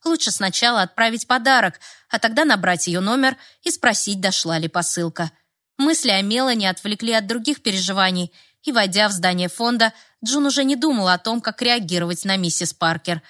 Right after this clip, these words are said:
"Будь что будет, взрослые ведь люди, пора поговорить, выяснить отношения". Понять, почему даже спустя несколько лет эта женщина не желала оставить Джун в покое.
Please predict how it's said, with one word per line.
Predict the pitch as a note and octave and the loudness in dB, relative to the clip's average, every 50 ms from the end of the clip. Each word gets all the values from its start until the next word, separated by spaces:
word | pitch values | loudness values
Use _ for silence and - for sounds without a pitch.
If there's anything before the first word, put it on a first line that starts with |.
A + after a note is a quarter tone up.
| - _ _ - | -20 _ _ -6
"Будь | C#4 C4 D4 - | -4 -2 -2 -2
что | - - - D4 | -2 -2 -2 -2
будет, | A#3+ C#4+ D4+ B3+ G3+ F#3+ - - _ _ _ _ _ | -2 0 0 0 0 -2 -4 -6 _ _ _ _ _
взрослые | - A#3+ A3+ C4 B3+ C4 C4+ C4+ - F#3 F3+ E3 | -8 -4 -2 0 2 2 0 -2 -2 -2 -2 -2
ведь | E3+ F3 E3+ - | -2 -2 -2 -2
люди, | F3 F3 F3 E3+ E3+ F3+ D#3 - - _ _ _ - | -2 -2 -2 -2 -2 -4 -4 -6 -10 _ _ _ -2
пора | B3+ B3 B3 | 0 0 0
поговорить, | B3 - G3+ E3+ F#3 F3 F#3 F#3 G3 G#3 A3+ G3+ - | 0 -2 -4 -4 0 2 2 2 2 0 -2 -4 -4
выяснить | F3 F3 F#3 F#3+ - - F#3+ F3 - | -2 -2 -2 -2 -2 -2 -4 -4 -2
отношения". | F#3 E3 - F#3 F#3 F#3 - - G#3+ G#3 G3+ F#3+ F3+ E3 - _ _ _ _ _ - | -2 -2 0 -2 -2 0 0 0 0 0 0 -2 -2 -4 -6 _ _ _ _ _ -2
Понять, | - D4+ D4+ D#4 D4 B3+ - | 0 2 2 2 0 0 -2
почему | - - - - G#3+ G3+ G3+ | -4 -6 -6 -4 -2 -2 0
даже | F#3+ G3 F#3+ G3 F#3 | 2 0 0 0 -4
спустя | - - G#3+ - - - A3 | -6 -6 -8 -6 -2 -2 -2
несколько | G#3+ G#3 G3+ - - G#3+ A3 - A#3 | 0 0 -2 -4 -4 -6 -6 -4 -2
лет | A#3+ C4 B3+ G#3+ - - - - - _ - | 0 2 2 0 0 -4 -20 -20 -14 _ -4
эта | F4+ - A#3+ | -2 -2 0
женщина | G3 F3+ G#3 G#3+ A3+ A3+ - - A3 | 0 2 2 2 2 2 0 -2 -2
не | G#3+ G#3 A3 | -2 -2 0
желала | A3 - C4 B3 G#3+ F3+ F3 F3 F3+ | 0 0 0 2 2 2 4 4 2
оставить | F#3+ F#3 - - F3+ E3+ E3 F3 F3 | 0 0 0 0 0 0 0 -2 -2
Джун | D#3+ D#3+ D#3+ E3+ E3 | -4 -4 -4 -4 -4
в | D3+ - | -4 -4
покое. | - F3+ D#3+ - - F3 E3 E3 D#3+ D#3+ D#3 | -2 -4 -4 -2 -2 -2 -2 -2 -2 -4 -6